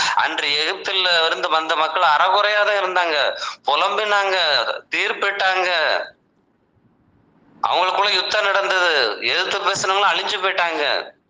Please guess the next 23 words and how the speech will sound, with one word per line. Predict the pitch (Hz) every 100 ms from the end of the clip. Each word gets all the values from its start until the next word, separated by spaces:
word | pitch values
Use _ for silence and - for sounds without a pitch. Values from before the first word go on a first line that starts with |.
| _ _ _ _ _ _ _ _ _ _ _
நம்ம | - 92 143 170
எப்படி | 170 160 160 147
இருக்கிறோம்? | 139 127 135 120
ஒருவேளை | 104 107 113 147 170
நம்ம | 160 147
நினைச்ச, | 135 123 151 - - -
செஞ்ச | - 123 123 156
பாவங்களும் | 160 147 135 156 151 156 160
கடவுள் | 139 131 156 151
எண்ணி | 135 139
பார்த்தாருன்னா | 147 147 143 147 143
இந்த | 160 151
பூமியிலே | 147 151 147 147 147
வாழ | 127 120 123
முடியாது. | 120 104 92 82 - _ _ _ _ _ _ -
நம்ம | 123 143 139
ஆண்டவர் | 170 196 190
என்ன | 180 175
செய்கிறார்? | 175 170 165 156 127
மன்னிக்க | 135 175 202 190
கூடிய | 180 170 165
தேவனாக | 160 156 151 147 143
இருக்கிறார். | 135 127 131 117 90